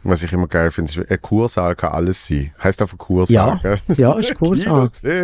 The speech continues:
Speaker 2: Ja,
Speaker 1: so
Speaker 2: obwohl er
Speaker 1: so
Speaker 2: nicht zu
Speaker 1: Curling,
Speaker 2: Kur ist.
Speaker 1: Curlingbude.
Speaker 2: Ja, <laughs> du kannst wirklich in der Kursaal nicht. Nein, Casino, ja auch. Casino ist ja ein Ausdruck, wo man immer das Gefühl hat, hey, da ist Casino.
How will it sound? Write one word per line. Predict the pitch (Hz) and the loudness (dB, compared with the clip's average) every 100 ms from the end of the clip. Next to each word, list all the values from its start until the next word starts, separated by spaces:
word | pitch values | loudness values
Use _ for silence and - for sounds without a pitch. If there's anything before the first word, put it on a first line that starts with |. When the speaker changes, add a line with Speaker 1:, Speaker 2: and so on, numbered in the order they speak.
| - | -2
Speaker 2:
Ja, | 123 135 | -2 -2
Speaker 1:
so | 151 | 0
Speaker 2:
obwohl | 131 120 120 120 135 | -2 0 0 2 2
er | 139 | 4
Speaker 1:
so | |
Speaker 2:
nicht | 143 - | 2 2
zu | |
Speaker 1:
Curling, | 113 135 | 2 4
Speaker 2:
Kur | 160 | 4
ist. | 147 - | 0 0
Speaker 1:
Curlingbude. | 117 127 123 117 117 117 113 - 143 | 0 0 -2 -4 -4 0 0 0 2
Speaker 2:
Ja, | 135 135 - - | 4 6 6 6
<laughs> | |
du | 143 185 | 6 6
kannst | - 160 | 4 4
wirklich | 143 170 185 | 4 6 6
in | 160 | 4
der | |
Kursaal | 156 151 165 139 113 | 2 2 2 2 0
nicht. | 104 | 0
Nein, | 90 117 - - | -2 -2 -2 -2
Casino, | - 101 156 170 101 | 0 2 4 4 4
ja | 95 101 | 4 4
auch. | 170 | 4
Casino | - 92 123 147 | 2 -2 0 2
ist | 90 | 0
ja | 98 | 2
ein | 101 | 2
Ausdruck, | 104 - 92 | 0 0 0
wo | 90 | 0
man | 90 | 0
immer | 101 170 | 2 0
das | - | 0
Gefühl | 156 139 | 2 2
hat, | 110 - - - | 0 -4 -10 -4
hey, | - - | -4 -2
da | 90 | -2
ist | 90 82 - | -2 -4 -4
Casino. | - 95 196 440 170 73 | -2 2 4 6 4 2